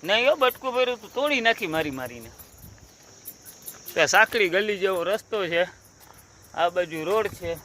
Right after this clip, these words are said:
આ બાજુ રોડ છે, ઓવરબ્રિજ ટાઈપનું છે. જોઈ કેટલે પહોંચે છે. તો અમે છે ને હાલતા હાલતા પહોંચ્યા ને તો છેલ્લે અહીંયા એક, અ,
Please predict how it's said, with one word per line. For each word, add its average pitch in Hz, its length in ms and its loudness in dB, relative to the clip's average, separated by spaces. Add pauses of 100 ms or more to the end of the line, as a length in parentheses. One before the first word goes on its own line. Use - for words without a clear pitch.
(840)
આ 170 140 4
બાજુ 156 380 2
રોડ 202 260 4
છે, 180 260 0 (1040)
ઓવરબ્રિજ 160 520 -2
ટાઈપનું 165 340 0
છે. 175 280 4 (280)
જોઈ 175 200 0
કેટલે 156 320 -2
પહોંચે 143 420 0
છે. 104 160 -10 (920)
તો 185 60 -6
અમે 220 220 0
છે 226 120 2
ને 208 120 0
હાલતા 202 360 4
હાલતા 202 280 4
પહોંચ્યા 214 380 -2
ને 196 60 -6
તો 175 160 -2
છેલ્લે 208 340 2
અહીંયા 202 280 2
એક, 202 300 -4
અ, 190 300 2